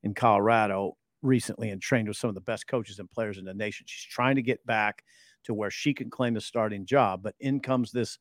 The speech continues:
this Bergen Riley from Sioux Falls, South Dakota, early enrollee. She played two sets against Wichita State the other day in Central City in the, in the exhibition match. Uh, Kennedy Orr played one. I mean, I,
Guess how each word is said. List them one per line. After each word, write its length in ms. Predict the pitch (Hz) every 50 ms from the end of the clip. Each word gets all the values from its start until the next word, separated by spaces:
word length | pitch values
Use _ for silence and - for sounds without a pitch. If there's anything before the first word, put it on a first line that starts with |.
| _ _ _ - - - _ _ _ -
this 180 | 120 110 -
Bergen 540 | - 95 85 - 120 127 139 127 123 117 104
Riley 500 | 95 98 113 131 131 127 117 104 104 104
from 160 | - - 87
Sioux 240 | - - - 135 123
Falls, 400 | - - 117 113 110 104 98 -
South 240 | 117 113 101 101 -
Dakota, 520 | - - - - 143 139 110 95 95 107 - _ _ _ _ _ _ _ _
early 300 | 139 139 175 185 180 180
enrollee. 800 | 180 165 151 151 156 151 143 139 151 180 170 143 127 120 110 104 - _ _ _ _ _ _ _ _ _ _ _ _ _
She 200 | - - - 147
played 300 | 151 - 165 165 156 131
two 180 | - - 170 156
sets 400 | 127 - - 165 156 139 - -
against 260 | 120 120 127 117 -
Wichita 420 | 139 139 131 - 120 - 131 123 113
State 360 | - - - 147 139 131 104
the 100 | 127 120
other 140 | 113 113 107
day 200 | 95 117 117 113
in 60 | 104
Central 300 | - - 123 110 - 107
City 340 | 98 - - 127 123 117 110
in 80 | 104 101
the, 140 | 98 92 - - -
in 100 | 113 104
the 80 | 104
exhibition 580 | 104 107 - - 98 101 120 127 - - 107 98
match. 400 | 98 98 101 98 95 90 - - _ _ _ _ - _ _ _ _ _ _ _ _ _
Uh, 220 | - 117 104 98 95 - _ _
Kennedy 260 | - - 143 131 117 117
Orr 120 | 120 123 113
played 240 | - - 127 117 104
one. 340 | 110 123 123 104 85 82 - - _ _ _
I 60 | -
mean, 280 | 101 104 101 98 90 87 - _ _ - - - - - _ _ _ _ _ -
I, 100 | 90